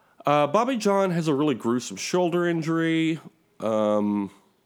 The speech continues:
and Brandon has some sores too, and I didn't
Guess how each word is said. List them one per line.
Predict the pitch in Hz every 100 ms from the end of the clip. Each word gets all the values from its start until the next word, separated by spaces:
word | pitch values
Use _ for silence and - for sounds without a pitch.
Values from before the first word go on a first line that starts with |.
| -
and | 104 107 104 95
Brandon | 117 120 123 123
has | 110 101 95
some | - 90
sores | - 92 92 -
too, | 131 131 131 131 -
and | - 120 120 123 120 123 120 -
I | 139 170 143 135 151 - 110
didn't | 139 175 143 156